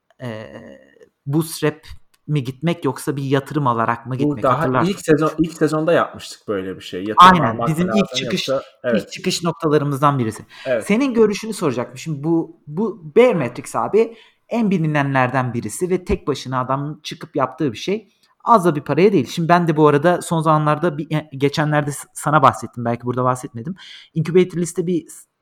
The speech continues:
Speaker 1: teklif almıştım abi. Satın
Speaker 2: Evet,
Speaker 1: almak isteyen birisi
Speaker 2: hatırlıyorum.
Speaker 1: olmuştu. Satmamıştım. O rakamın bu arada birisi daha satın almak istedi. Üç katını söyledim Ruşen geçenlerde. Biraz
Speaker 2: Ee?
Speaker 1: gelir abi diye. Rakamı paylaşmadım burada.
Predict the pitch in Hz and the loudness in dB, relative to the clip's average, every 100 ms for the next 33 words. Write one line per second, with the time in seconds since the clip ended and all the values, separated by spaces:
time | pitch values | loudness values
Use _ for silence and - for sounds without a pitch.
0 | - 160 190 175 120 104 - 104 104 101 | -4 -2 2 4 4 4 -10 -10 -8 -8
1 | 165 226 135 135 147 135 143 - - 143 | -10 -4 -2 0 0 -2 -4 -10 -8 -6
2 | 131 120 120 - - - 180 - 107 107 | -4 -4 -4 -6 -6 2 2 2 -10 -10
3 | - 240 - - _ - _ - 190 247 | -6 -6 -8 -20 _ -20 _ 2 4 4
4 | 247 208 269 202 196 208 214 220 - - | 2 0 0 2 2 4 4 2 -4 -20
5 | _ _ _ - 165 233 220 185 202 190 | _ _ _ -2 -2 0 0 0 0 -2
6 | 180 147 120 117 113 - 127 131 285 - | -2 -2 0 -2 -8 -6 -6 -4 -8 -10
7 | _ _ 226 214 - 196 202 233 180 127 | _ _ -8 -4 -2 -2 -2 -2 0 0
8 | 113 117 107 123 110 110 117 107 104 127 | -2 -6 -8 -8 -6 -6 -6 -8 -8 -6
9 | 196 143 123 123 120 113 107 - _ - | -2 2 2 2 0 -4 -6 -8 _ -8
10 | 160 226 139 135 139 139 143 151 117 110 | -8 -2 -2 -2 -2 -2 -4 -6 -12 -12
11 | 123 269 | -10 -12